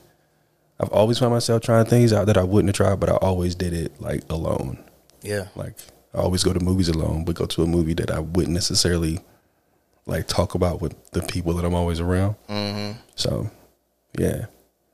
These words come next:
Speaker 2: Yeah, I was good for doing that as well. I haven't gone to a theater in a minute. But,
Speaker 1: Fam.
Speaker 2: like, s-, they, they, they had a particular, what was that smaller one that they had, like, going towards, like, I forget the name of it, but it had, it used to have a bunch of independent films that I would go and watch.
Speaker 1: For
Speaker 2: But,
Speaker 1: real?
Speaker 2: um,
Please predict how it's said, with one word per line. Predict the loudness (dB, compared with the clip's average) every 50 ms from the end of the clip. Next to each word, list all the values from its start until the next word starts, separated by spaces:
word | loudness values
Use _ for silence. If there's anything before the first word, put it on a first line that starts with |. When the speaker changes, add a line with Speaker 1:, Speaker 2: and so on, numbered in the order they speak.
| _ _
Speaker 2:
Yeah, | -12 -10 -8 -8 -8 -10 -6 -2
I | 0 0
was | 0 0 -2 -4
good | -4 -4 -4 -4
for | -6 -8
doing | -8 -6 -6 -6
that | -6 -6 -6
as | -6 -8 -8
well. | -6 -6 -4
I | -4 -4
haven't | -4 -6 -6 -8
gone | -10 -12 -12
to | -12 -12 -12
a | -14
theater | -14 -12 -12 -12 -10 -12
in | -12 -14
a | -14
minute. | -14 -14 -14 -14 -16 -16 -20 -20 -20 -20 -16
But, | -10 -6
Speaker 1:
Fam. | -4 -4 -4 -4 -6 -8
Speaker 2:
like, | -10 -14 -16 -20 -20 _ _ -20 -20 -20 -20 -20 -20 -20
s-, | -18 -18 -18 -18 _ -12
they, | -4 0 0 0 0
they, | 0 0 0 0 0 0
they | -4 -4 -2 -2 0
had | 0 0 -2
a | -2
particular, | -4 -8 -6 -6 -6 -6 -4 -4 -4 -2
what | -2 -4 -4
was | -4 -2
that | -2 -2 -2
smaller | -4 -6 -6 -4 -2 -2 -2 -2 -2 -4
one | -6 -8 -8 -8 -10
that | -8 -8 -6
they | -6 -6
had, | -6 -6 -6 -6 -6
like, | -6 -8 -8 -8 -8
going | -8 -8 -8 -8
towards, | -8 -10 -8 -8 -6 -8 -8 -8
like, | -10 -10 -10 -10 -10 -12 -16 -20 _ _ _ _ _ _ _ _ _ _ _ _ _ -20
I | -18
forget | -16 -14 -12 -12 -12 -12
the | -12 -12
name | -12 -10 -10 -10 -10
of | -10 -10
it, | -8
but | -6 -4
it | -2
had, | 0 0 0 0
it | -2 -6
used | -8 -6 -4
to | -2 -2
have | -4 -4
a | -6
bunch | -8 -8 -6 -6
of | -6
independent | -6 -8 -10 -10 -10 -10 -10 -10 -10
films | -10 -10 -8 -8 -8 -8 -10
that | -8 -8
I | -8
would | -8 -8 -10
go | -10 -10 -8 -8
and | -10 -10
watch. | -12 -12 -12 -12 -14 -14 -16 -16 -18 _ _ _ _
Speaker 1:
For | -8 -6
Speaker 2:
But, | -4 -2 -2 -2
Speaker 1:
real? | -2 -2
Speaker 2:
um, | -4 -6 -10 -12 -16 -18